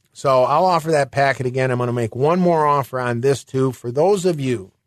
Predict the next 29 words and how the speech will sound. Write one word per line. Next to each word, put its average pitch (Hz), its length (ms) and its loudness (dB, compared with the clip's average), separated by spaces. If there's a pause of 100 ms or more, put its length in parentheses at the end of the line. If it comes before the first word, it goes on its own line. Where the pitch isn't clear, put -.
(1400)
'cause 127 160 -2
as 156 100 2
I 165 120 2
said, 139 360 0
there's 107 160 -8
a 113 60 -4
lot 131 260 2
of 143 80 -6
pieces 151 500 -4
to 110 120 -12
this, 95 240 -14
but 117 180 -10
once 135 380 -4
you, 156 60 -6
s-, 120 120 -12 (100)
uh, 143 200 -2
so 147 100 -4
I 139 60 2
try 170 260 -2
to 180 80 0
keep 123 240 -12
it 123 100 -10
simple 123 300 -8
with 110 160 -8
five 135 340 -2
simple 135 320 -8
steps, - 380 -10
five 143 400 -2
pieces. 113 460 -12